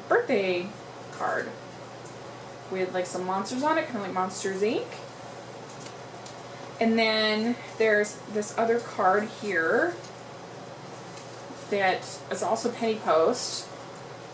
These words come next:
and it has little birds on it and grapes or something. That's really cute. I like, I like these small cards because sometimes you just have, like, a little message. You don't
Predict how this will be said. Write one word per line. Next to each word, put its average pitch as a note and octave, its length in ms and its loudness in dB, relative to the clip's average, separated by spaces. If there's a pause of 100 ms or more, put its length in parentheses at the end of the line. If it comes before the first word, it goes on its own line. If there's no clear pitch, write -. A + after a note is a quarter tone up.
(140)
and F3+ 320 0
it - 200 -2
has F3+ 360 0
little F3+ 220 -2
birds A3+ 320 6
on D#4+ 200 6
it G#4 280 4 (920)
and F#3 460 -2 (1080)
grapes D#4 320 0
or D4+ 80 -2
something. F4+ 380 0 (420)
That's - 280 -2
really F3+ 300 -2 (120)
cute. A2+ 180 -4 (240)
I G3 80 2
like, C4+ 260 6 (320)
I B3+ 60 4
like F#4+ 180 8
these F4 200 10
small G#3 600 8
cards D#4 760 6 (340)
because B3+ 180 4
sometimes C#4+ 460 4
you A3+ 60 2
just - 520 2
have, F#3+ 320 2
like, F#3 120 2
a F#3+ 80 6
little C#4 340 6
message. C4 520 2
You G#3 100 0
don't F#3 300 2